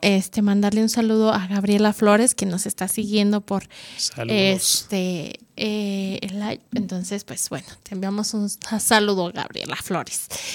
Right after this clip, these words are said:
Speaker 1: Y bueno, este, pues ya nos ha terminado el tiempo efectivamente,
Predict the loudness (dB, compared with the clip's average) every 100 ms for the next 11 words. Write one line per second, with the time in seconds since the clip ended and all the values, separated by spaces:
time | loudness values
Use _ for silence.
0 | -8 -2 2 4 4 4 4 2 -2 -4
1 | -2 -2 -2 0 0 0 0 2 2 -2
2 | -4 -4 -2 0 -2 -4 -6 -6 -8 -8
3 | 0 4 4 4 2 0 -2